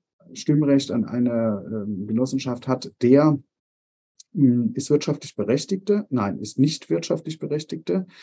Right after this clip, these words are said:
Und, ähm, somit haben wir ab dem vierten Mitglied nur noch den Vorstand, der als sogenannter fiktiver wirtschaftlich Berechtigter eingetragen wird.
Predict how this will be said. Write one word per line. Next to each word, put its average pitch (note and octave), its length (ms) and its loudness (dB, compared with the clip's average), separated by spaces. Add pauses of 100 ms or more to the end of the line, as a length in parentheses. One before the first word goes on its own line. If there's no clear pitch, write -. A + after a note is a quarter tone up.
(540)
Und, C3+ 560 8
ähm, C3 640 8
somit D3+ 540 4
haben C#3 200 6
wir D3 140 4
ab - 120 -10
dem A#2 140 4
vierten F3+ 460 6
Mitglied F#3 680 0
nur D3 320 4
noch F#3 200 2
den A2+ 200 4
Vorstand, E3+ 600 0
der D3 140 0
als G#2+ 160 -4
sogenannter C#3+ 560 2
fiktiver C3+ 880 2
wirtschaftlich A2 560 0
Berechtigter C#3 880 -2
eingetragen D#3+ 600 -4
wird. F3 180 -2